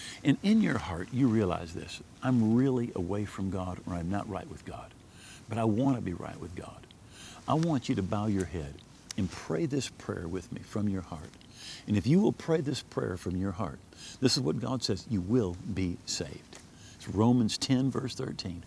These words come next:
"Whosoever will call on the name of the Lord will be saved." We're gonna call on his name the way the Bible shows us to. God's promise is, "Will be saved." So pray this prayer. S-,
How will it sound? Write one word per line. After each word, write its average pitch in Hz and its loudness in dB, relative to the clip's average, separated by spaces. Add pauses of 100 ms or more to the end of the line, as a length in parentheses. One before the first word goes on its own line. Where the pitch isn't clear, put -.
"Whosoever 92 2 (320)
will 107 2
call 123 2
on 123 2
the 120 4
name 117 4
of 110 2
the 113 0
Lord 92 2 (140)
will 98 2 (140)
be 110 2
saved." 101 -4 (220)
We're 123 10
gonna 123 8
call 135 2
on 143 6
his 131 4
name 101 2
the 92 0
way 107 2
the 98 -2
Bible 104 0
shows 110 -2
us 101 -4
to. 107 2 (480)
God's 117 6
promise 120 0
is, 117 0 (200)
"Will 107 0
be 95 -2
saved." 85 -6 (440)
So - 4 (460)
pray 175 8
this 175 4
prayer. 117 2 (360)
S-, - -4